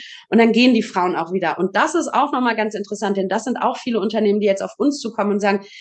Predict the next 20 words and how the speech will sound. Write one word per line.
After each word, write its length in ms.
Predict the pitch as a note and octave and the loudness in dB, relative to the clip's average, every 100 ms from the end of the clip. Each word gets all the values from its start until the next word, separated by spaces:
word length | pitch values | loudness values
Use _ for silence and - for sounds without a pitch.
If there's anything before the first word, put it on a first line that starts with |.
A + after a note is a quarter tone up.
| - | -10
wir 100 | - | -6
verstehen 320 | A#3+ A3+ D4+ E4 | -4 0 6 6
das 200 | C4 - | 6 2
gar 180 | F3+ | 2
nicht, 260 | F#3 F3+ F#3 | 2 -2 -2
wir 100 | G#3+ | -2
stellen 300 | G#3+ A#3+ B3+ | 0 0 0
ständig 360 | B3 C4 D#4 D4+ | 0 0 0 0
neue 240 | B3+ A#3+ | -2 -4
Frauen 260 | B3 A#3 B3 | -4 -4 -2
ein 220 | A3+ A#3+ | -2 -2
und 100 | A#3 | -4
die 80 | G#3 | -4
gehen 240 | A#3+ B3 | -2 0
dann 160 | G#3 E3+ | 0 -2
nach 160 | D#3+ | -6
ein, 180 | - E3 | -8 -8
zwei 200 | - D#3 | -8 -6
Jahren 280 | D3+ - - | -4 -4 -6
wieder. 300 | - - | -8 -10